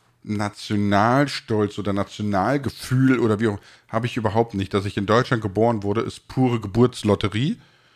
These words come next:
Ich hätte genauso in Afghanistan geboren werden können, ich hätte genauso in der U S A geboren werden können, ich hätte genauso in Island geboren werden können oder in Madagaskar oder in Peru oder in, ja, ähm, das, äh, daher ist das, äh,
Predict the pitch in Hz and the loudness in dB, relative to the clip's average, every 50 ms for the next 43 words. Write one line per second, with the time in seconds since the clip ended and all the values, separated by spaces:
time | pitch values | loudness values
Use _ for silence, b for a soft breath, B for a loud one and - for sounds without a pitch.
0 | b b b b 113 101 110 113 104 113 101 110 107 110 120 120 113 107 95 87 | b b b b -4 0 0 0 0 0 0 2 2 4 4 2 2 0 -2 -2
1 | - - 120 123 127 120 - - 120 113 107 107 101 107 104 104 104 101 101 101 | -2 0 0 2 2 0 0 -2 -2 -2 -2 -2 -2 0 0 0 0 0 0 0
2 | 98 98 95 - 101 98 92 - 104 92 101 90 98 98 101 104 107 104 98 104 | 0 -2 -2 -2 -2 0 0 -2 -2 -2 -2 -2 0 2 4 4 4 4 4 2
3 | 101 101 92 101 101 95 92 95 101 98 95 92 104 98 - - 127 131 123 113 | 2 2 2 0 0 -2 -2 -2 0 0 0 0 0 -2 -2 2 2 2 2 2
4 | 107 101 95 104 101 101 101 101 101 101 98 98 98 - 104 101 98 95 92 98 | 0 0 0 2 2 2 0 0 -2 -2 -2 -2 -4 -4 -4 -4 -4 -4 -4 -6
5 | 85 98 90 92 95 95 95 98 92 92 98 95 92 92 98 - 143 156 - - | -6 -6 -6 -4 -2 0 0 0 0 -2 -2 -4 -4 -4 -4 -2 -2 -2 -2 -2
6 | 127 113 110 123 110 113 113 110 110 110 107 104 104 101 - 107 104 104 98 B | -2 -2 -2 -4 -2 -2 -2 0 0 0 0 0 -2 -4 -4 -4 -4 -4 -4 B
7 | B B B B B - 135 139 135 127 123 123 123 117 117 110 110 107 107 101 | B B B B B 2 4 4 4 4 4 2 2 0 -2 0 2 2 4 4
8 | 107 104 - - 110 104 107 104 104 101 - 135 127 135 131 127 120 117 - 120 | 4 2 2 2 2 2 4 4 2 2 2 4 4 6 6 4 4 4 2 0
9 | 113 - - 123 113 101 101 101 104 104 107 120 135 135 135 131 117 117 107 B | 0 2 2 2 2 0 -2 -4 -4 -6 -6 -4 -2 -2 -2 -4 -6 -8 -10 B
10 | B B B B B B B B B 110 110 123 123 - - - - 123 117 113 | B B B B B B B B B 0 0 0 -2 -4 -8 -8 -2 0 0 2
11 | 113 113 110 113 - _ _ _ _ _ _ _ _ _ _ _ _ _ _ _ | 2 0 -2 -6 -10 _ _ _ _ _ _ _ _ _ _ _ _ _ _ _
12 | _ _ _ _ _ _ _ _ _ _ _ _ _ _ _ _ _ _ _ _ | _ _ _ _ _ _ _ _ _ _ _ _ _ _ _ _ _ _ _ _
13 | _ _ _ _ _ _ _ _ _ _ _ _ _ _ _ _ _ _ _ _ | _ _ _ _ _ _ _ _ _ _ _ _ _ _ _ _ _ _ _ _
14 | - 123 131 120 - - - - 123 113 117 113 104 117 113 110 110 117 117 113 | -4 0 0 0 -2 -2 -2 0 0 0 0 -2 0 2 4 4 6 6 6 4
15 | 113 - 113 - - 117 104 - - - 117 | 4 2 -2 -4 -2 -4 -4 -4 -4 -4 -4